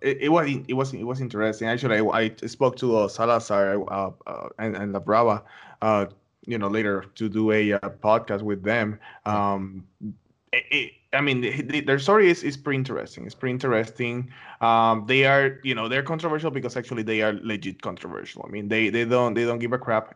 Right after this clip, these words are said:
Speaker 1: and, uh, they just, they just tell stuff, um, the way that they s-, that they see it, and, uh, actually they, they, they got legit some, so many, um, I would say haters,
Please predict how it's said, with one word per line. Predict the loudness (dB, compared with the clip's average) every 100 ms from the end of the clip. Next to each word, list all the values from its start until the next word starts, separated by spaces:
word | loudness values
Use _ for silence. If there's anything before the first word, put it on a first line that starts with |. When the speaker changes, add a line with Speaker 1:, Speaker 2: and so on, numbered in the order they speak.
| -6
Speaker 1:
and, | -4 -4 -4
uh, | -4 -2
they | -2 -2
just, | -2 -4 -12 _ _
they | 2
just | 2 0 _ _
tell | 2 2
stuff, | 2 -2 0 0 0 -8 -20 -20 _
um, | -4 -2 -2 -4 -4 -8 -4
the | 0
way | 2 2
that | 2
they | 0
s-, | -2 -6
that | -4
they | -4 -4
see | -4 0 2
it, | 0
and, | -2 -4 -4 -2
uh, | 0 0 -2
actually | -4 -6 -6 -2
they, | 0
they, | 2 2 0 0
they | 0 0 -6 _ _
got | 2 2 2 -6 _ -8
legit | -4 -2 -2 -4 -6
some, | -6 0 0 0 -4
so | -8 -6
many, | -2 -2 -2 -6 -16 -20 _ -2
um, | 0 2 4 2 0 -2 -8 -12 _ -10
I |
would | -8 -6
say | -2 0 0
haters, | -2 -2 0 2 0 -4 -12